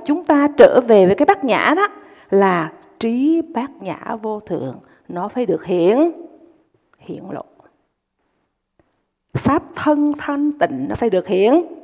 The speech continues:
hiển lộ. Và mê chấp nó phải, phải sụp. Và pháp thân thanh tịnh hiển lộ thì trên cái quá trình của những vị đắc đạo á,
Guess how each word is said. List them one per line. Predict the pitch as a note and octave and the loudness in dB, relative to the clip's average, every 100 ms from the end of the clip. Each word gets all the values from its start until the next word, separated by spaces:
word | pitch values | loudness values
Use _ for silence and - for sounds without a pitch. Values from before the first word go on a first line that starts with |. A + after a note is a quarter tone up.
| - - _ _ _ - | -20 -20 _ _ _ -16
hiển | - - | -14 -8
lộ. | G#3 - - - - | -6 -4 -6 -10 -8
Và | F3 | -6
mê | F#3+ A3+ A#3 | 2 4 4
chấp | D4 D4 C#4+ | 2 -2 0
nó | |
phải, | D4 F#3+ F3+ B3+ G4+ - - - - _ _ _ | 4 4 6 6 4 2 -10 -20 -20 _ _ _
phải | - - - E3+ F3+ | -20 -18 -16 -16 -14
sụp. | - - - _ _ _ _ _ _ _ _ _ _ _ _ _ _ _ _ _ | -10 -8 -8 _ _ _ _ _ _ _ _ _ _ _ _ _ _ _ _ _
Và | - G3 G3+ F3+ E3 - - - | 0 2 2 -2 -6 -12 -18 -20
pháp | - D4+ F#4 - - | -4 -2 -2 -4 -2
thân | E4+ E4+ E4 | 2 2 2
thanh | E4 E4 D#4+ | 0 0 2
tịnh | D#4 - - | 0 0 0
hiển | A3+ F3 | -2 0
lộ | B3 - D3 - - - _ _ _ _ _ | 0 2 0 -4 -10 -20 _ _ _ _ _
thì | - G#3+ F3+ E3 D3 - - - _ _ _ _ - | -2 2 4 2 -2 -10 -20 -20 _ _ _ _ 2
trên | D#4+ E4 | 6 6
cái | D#4 F#4 - | 6 0 2
quá | D4+ G4 A4 | 2 2 2
trình | B3 F#3 E3 | 2 2 -2
của | - D#3 | -2 -2
những | A3+ D#3+ | -2 -6
vị | G#3+ D#3 C#3+ C#3+ | -2 0 0 -2
đắc | - | 0
đạo | C#3 E2 C#3 | 0 0 -2
á, | A#3 | -6